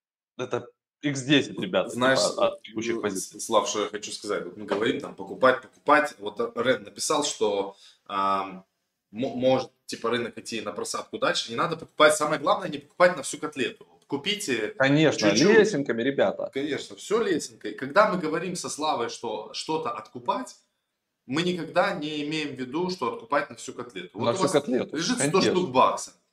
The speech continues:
Speaker 2: Вот просел сейчас рынок. Возьмите десятку. Купите там на тысячу. Там Polkadot, Near, Matic, там F T X, а, что там еще этот, э, господи, Cardano, Аду возьмите, Near,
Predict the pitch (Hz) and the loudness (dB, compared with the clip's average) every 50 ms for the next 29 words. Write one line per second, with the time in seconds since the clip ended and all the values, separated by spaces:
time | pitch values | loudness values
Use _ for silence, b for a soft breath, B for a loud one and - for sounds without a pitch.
0 | _ _ _ _ _ _ 104 127 165 160 160 190 202 196 - - 226 214 208 208 | _ _ _ _ _ _ -2 -2 -2 0 0 0 0 0 0 -2 0 0 0 0
1 | - 160 - - 180 - - 123 117 104 90 90 - _ _ 120 135 135 175 220 | -2 -4 -6 -6 -6 -4 -6 -6 -8 -8 -10 -14 -20 _ _ -4 -4 -4 -4 -6
2 | 208 - 156 120 120 131 131 - 127 104 - - - - - 87 - _ _ _ | -8 -8 -8 -6 -6 -4 -2 0 0 0 -2 -4 -8 -14 -18 -20 -20 _ _ _
3 | _ _ _ _ _ _ _ _ _ - 185 202 208 202 185 - - 123 - - | _ _ _ _ _ _ _ _ _ -2 -2 0 0 0 -2 -2 -2 -4 -4 -4
4 | 107 110 113 135 160 160 - 135 113 - - 104 92 - - 92 - - - - | -4 -4 -4 -4 -6 -4 -4 -6 -6 -6 -8 -10 -10 -12 -14 -16 -16 -18 -8 -2
5 | - 185 202 208 - 233 226 - 233 233 233 226 226 226 - - - _ _ _ | 0 0 0 0 -2 -4 -4 -2 -2 0 0 0 0 0 -4 -6 -12 _ _ _
6 | _ 123 131 170 196 214 214 208 196 190 190 190 - - - _ _ - 120 147 | _ -8 -6 -4 -2 -2 0 0 2 0 0 -2 -4 -12 -18 _ _ -8 -4 0
7 | 190 202 196 196 190 - 170 160 160 - - _ _ _ _ _ _ - 110 110 | 2 4 4 2 0 -2 -4 -6 -6 -10 -14 _ _ _ _ _ _ 0 2 2
8 | - 127 156 156 - - - 208 208 208 202 190 - - - - - - - _ | 2 2 -2 -6 -6 -4 -2 -2 0 0 -2 -4 -4 -6 -6 -8 -8 -10 -16 _
9 | _ _ _ _ - 110 117 117 117 113 113 113 110 110 110 110 107 - - - | _ _ _ _ -4 -2 -2 0 2 2 2 2 2 2 0 0 -2 -6 -8 -10
10 | - 113 107 104 - - 110 98 92 92 90 87 - - - 90 87 90 87 92 | -10 -8 -8 -8 -8 -6 -6 -6 -6 -6 -8 -12 -16 -16 -14 -12 -12 -10 -10 -10
11 | 95 - - 95 - - - - 147 147 143 180 196 202 196 190 175 170 160 160 | -12 -12 -12 -14 -14 -6 -2 0 0 2 2 4 4 4 4 2 0 -2 0 2
12 | 160 156 - 135 139 135 135 131 131 - 139 139 139 131 135 - 127 113 107 - | 2 2 2 0 -2 -2 -2 -2 -4 -6 -8 -8 -8 -8 -8 -6 -6 -6 -6 -8
13 | - _ _ _ _ - 135 160 185 208 208 190 185 170 160 160 - - | -10 _ _ _ _ -6 -4 -2 0 0 0 0 0 0 -2 -4 -6 -10